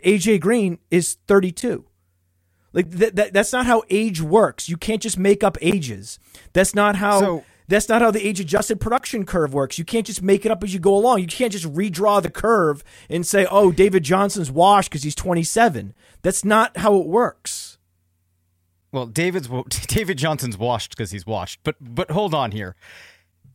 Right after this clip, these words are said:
Speaker 2: You were talking about robust running back, and then you start bringing up Chark and McLaurin. If you're going robust running back, I don't think that you're really gonna be drafting those guys on many of your teams.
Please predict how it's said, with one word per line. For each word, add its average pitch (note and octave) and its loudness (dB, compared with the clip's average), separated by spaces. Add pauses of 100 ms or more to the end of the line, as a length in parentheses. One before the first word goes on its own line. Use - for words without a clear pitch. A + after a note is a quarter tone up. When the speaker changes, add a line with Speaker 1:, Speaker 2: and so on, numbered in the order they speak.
(160)
Speaker 2:
You G3+ -2
were E4+ -2
talking B3+ -4
about G3+ -2
robust F#3+ -2
running D3+ 0
back, A2 -4
and F3+ -4
then F3+ -4
you G3+ -4
start G#3+ -4
bringing E3+ -4
up E3+ -8
Chark D#3 -4
and D#3+ -6
McLaurin. B2+ -6
If D3 -6
you're D#3+ -4
going F#3+ -2
robust E3 -4
running C#3 -4
back, G#2 -4
I B2 -4
don't D3+ -10
think F3 -8
that D#3 -10
you're C3+ -8
really C#3+ -6
gonna C3+ -6
be A#2+ -8
drafting B2+ -8
those A#2+ -8
guys B2 -4
on B2 -6
many B2 -4
of G#2 -12
your G2 -14
teams. G2+ -10